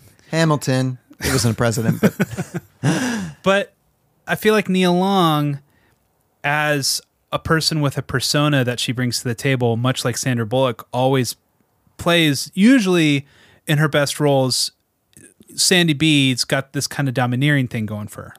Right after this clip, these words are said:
Speaker 2: Like, Two Weeks Notice, The Proposal, she's scary and she's powerful, and that's what is ch-, charming about what
Speaker 1: I
Speaker 2: she
Speaker 1: would say
Speaker 2: brings
Speaker 1: she's
Speaker 2: to the
Speaker 1: a
Speaker 2: table.
Speaker 1: f-, she's a force.
Speaker 2: She's a force.
Speaker 1: Yeah.
Speaker 2: And,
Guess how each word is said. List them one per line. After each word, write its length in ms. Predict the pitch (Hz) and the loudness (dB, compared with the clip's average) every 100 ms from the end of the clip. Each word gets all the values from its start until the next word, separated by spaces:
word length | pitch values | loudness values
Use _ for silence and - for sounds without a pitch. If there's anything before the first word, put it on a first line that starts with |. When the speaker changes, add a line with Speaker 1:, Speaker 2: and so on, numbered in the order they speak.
| - | -8
Speaker 2:
Like, 220 | 113 - - - _ - | -6 -8 -14 -20 _ -4
Two 140 | - | 2
Weeks 280 | 190 - - | 2 2 2
Notice, 640 | 165 156 151 143 - - - - _ | 4 6 4 4 2 0 -6 -20 _
The 80 | - | -6
Proposal, 840 | 139 143 151 143 131 131 120 117 107 - - _ | -4 -2 0 0 2 2 2 0 -4 -16 -20 _
she's 380 | - - 151 135 | -4 -2 0 0
scary 640 | - - 131 175 120 90 - | 0 0 0 0 0 -6 -12
and 180 | 131 123 | -8 -4
she's 300 | - 135 117 - _ - | -2 -2 -4 -6 _ -10
powerful, 720 | - 151 139 123 117 98 98 | -2 0 0 -2 -6 -10 -8
and 160 | 120 123 | -4 -4
that's 300 | 127 - - | -4 -4 -2
what 220 | 131 123 | -2 -2
is 260 | 135 120 107 | -6 -4 -6
ch-, 360 | - - - - _ - - | -4 -4 -6 -12 _ -20 -6
charming 500 | - - 127 127 135 | 0 2 2 2 2
about 260 | 131 135 123 | 2 0 2
what 80 | 202 | 2
Speaker 1:
I 40 | |
Speaker 2:
she 40 | 226 | 4
Speaker 1:
would 80 | - | 4
say 40 | |
Speaker 2:
brings 100 | 220 | 4
Speaker 1:
she's 160 | - 185 | 4 2
Speaker 2:
to 60 | 139 | 2
the 60 | |
Speaker 1:
a 20 | 123 | 0
Speaker 2:
table. 160 | 139 - | -4 -6
Speaker 1:
f-, 60 | - | -2
she's 160 | 147 | 0
a 60 | 123 | 0
force. 540 | - - - - - - | 0 -2 -2 -4 -4 -2
Speaker 2:
She's 180 | - 104 | -2 -4
a 40 | |
force. 560 | - - 120 - - 120 | -4 -2 -2 0 -2 -2
Speaker 1:
Yeah. 180 | 120 - - - | -4 -6 -12 -2
Speaker 2:
And, 520 | 139 131 127 120 | 0 2 2 0